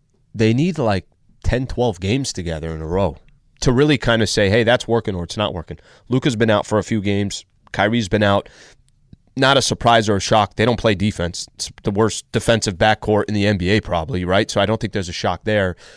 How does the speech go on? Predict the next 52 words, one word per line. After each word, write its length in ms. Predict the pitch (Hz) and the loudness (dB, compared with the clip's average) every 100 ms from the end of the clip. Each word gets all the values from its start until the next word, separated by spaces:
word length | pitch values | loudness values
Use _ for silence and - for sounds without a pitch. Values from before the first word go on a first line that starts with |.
| - - | -20 -4
But 80 | 117 | -2
I 40 | |
think 120 | 170 | 0
anytime 360 | 190 165 151 156 | 0 -2 -2 0
you 80 | 123 | 0
make 180 | 120 104 | -2 -4
a 40 | |
trade 300 | - 110 113 | -4 -2 0
like 200 | 107 104 | -2 -2
that 280 | 113 107 - | 0 -2 -2
mid-season, 840 | 95 117 - - 117 107 110 110 - - - | 0 0 0 -4 -4 -2 -4 -6 -10 -20 -4
you're 160 | 113 | 0
asking 340 | 110 127 - 127 | 2 2 2 2
these 160 | 120 - | 2 4
guys 260 | 117 110 | 2 2
to 60 | 101 | -2
turn 200 | - 110 | -4 -4
things 200 | 110 101 | -4 -4
around. 200 | 104 104 - _ - | -2 -4 -8 _ -20
You 80 | 143 | -12
gotta 240 | - 214 | -8 -8
get 280 | 185 190 - | -6 -6 -2
ten, 220 | - 160 | 0 0
twelve 300 | 156 131 131 | -2 -2 -2
games 340 | 110 113 190 107 | 0 0 0 0
in. 260 | 92 127 151 | -2 -4 -8
You 100 | 131 | -6
gotta 200 | 143 214 | -2 0
get 160 | 214 - | 0 0
some 260 | - - 202 | 2 2 2
type 280 | 202 135 113 | 2 2 2
of, 180 | 95 - - - - | 0 -4 -20 -12 -2
you 100 | 135 | 4
gotta 200 | 226 226 | 6 6
get 140 | 165 | 4
some 200 | - 180 | 2 2
type 240 | 160 151 139 | 4 2 2
of 80 | |
games 300 | 113 127 123 - | 2 2 2 -2
together. 560 | 92 120 135 120 107 - - _ - | 0 4 4 4 2 -2 -20 _ -2
Eh, 160 | 131 135 | 0 2
there 140 | 151 | 2
was 180 | 208 135 | 4 2
one 200 | 139 147 | 4 4
game 220 | 135 131 | 4 4
I 60 | 123 | 2
think 180 | 117 123 | 0 0
they 80 | 110 | 0
both 260 | 95 113 - | 2 0 2
went 160 | 113 | -2
for 100 | - | -2
forty. 460 | 90 - 104 87 76 | -8 -4 -2 -2 -6